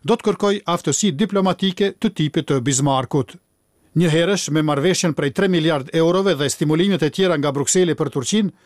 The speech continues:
do ta shtoj presionin ndaj Ankaras për ta ndalur fluksin e refugjatëve nga Siria, e shkatruar nga lufta për në B E. Përfundimisht, ndalja e këtij fluksi do të thotë përfundim të konfliktit në Siri, konsideron analistja Judy Dempsey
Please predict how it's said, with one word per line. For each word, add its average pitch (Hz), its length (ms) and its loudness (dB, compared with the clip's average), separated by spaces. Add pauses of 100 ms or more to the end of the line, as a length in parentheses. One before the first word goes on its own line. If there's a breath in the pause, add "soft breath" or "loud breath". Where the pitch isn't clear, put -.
(280 soft breath)
do 190 140 0
ta 214 120 0
shtoj 196 240 0
presionin 185 480 0
ndaj 160 220 0
Ankaras 175 480 0 (400 soft breath)
për 220 100 2
ta 214 140 0
ndalur 185 500 2
fluksin 175 400 0
e 147 80 2
refugjatëve 151 480 0
nga 143 140 0
Siria, 185 400 2 (320 soft breath)
e 143 80 -2
shkatruar 185 580 0
nga 175 160 0
lufta 160 380 -2
për 131 180 -2
në 127 80 -2
B 139 160 2
E. 139 160 2 (560)
Përfundimisht, 208 720 0
ndalja 196 300 0
e 160 80 -4
këtij 160 180 -2
fluksi 190 320 0
do 165 80 2
të - 80 -4
thotë 196 160 -2
përfundim 151 400 -2
të 175 160 -2
konfliktit 160 440 -2
në 170 120 0
Siri, 180 240 2 (440 soft breath)
konsideron 170 520 0
analistja 180 720 0
Judy 143 340 0
Dempsey 185 600 -2